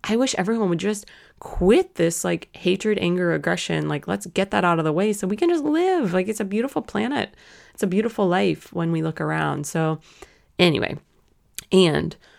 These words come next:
side note, shout out to my Lit Living, Live in Truth, my group coaching program. We just wrapped that up this week. And that's also part of where life got lifey. I was just prioritizing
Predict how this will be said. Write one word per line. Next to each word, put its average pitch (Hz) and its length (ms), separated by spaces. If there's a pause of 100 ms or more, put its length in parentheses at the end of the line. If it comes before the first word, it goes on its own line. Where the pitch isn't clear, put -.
(400)
side 175 340
note, 151 400 (380)
shout 156 320
out 156 180
to 170 160
my 147 320 (140)
Lit 160 320
Living, 156 580
Live 156 180
in 151 140
Truth, 156 580 (300)
my 151 80
group 151 220
coaching 156 300
program. 147 360
We 151 80
just 147 200
wrapped 143 200
that 143 120
up 151 140
this 147 220
week. 147 420
And 143 180
that's 139 200
also 139 300
part 135 260
of 131 100
where 135 140
life 127 200
got - 220
lifey. 143 380
I - 20
was 156 100
just - 140
prioritizing 139 800